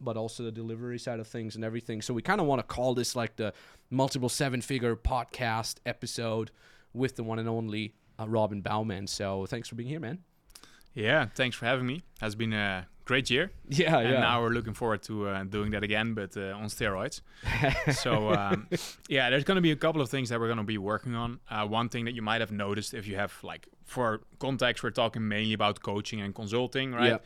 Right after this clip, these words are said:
Speaker 2: That means people that are selling some coaching package or also online course,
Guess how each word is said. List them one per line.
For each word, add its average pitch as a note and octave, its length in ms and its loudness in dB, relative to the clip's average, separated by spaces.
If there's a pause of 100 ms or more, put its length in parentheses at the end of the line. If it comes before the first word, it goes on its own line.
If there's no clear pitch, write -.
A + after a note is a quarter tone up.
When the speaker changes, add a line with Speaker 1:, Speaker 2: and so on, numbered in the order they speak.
(200)
Speaker 2:
That A2+ 140 0
means A#2+ 200 -2
people A#2 280 -2
that A2 140 2
are G2+ 160 0
selling G2+ 300 -4
some G#2 180 -8
coaching G#2 400 -4
package G#2+ 340 -4
or F3 140 4
also B2+ 380 4
online A#2 340 0
course, A2 380 -2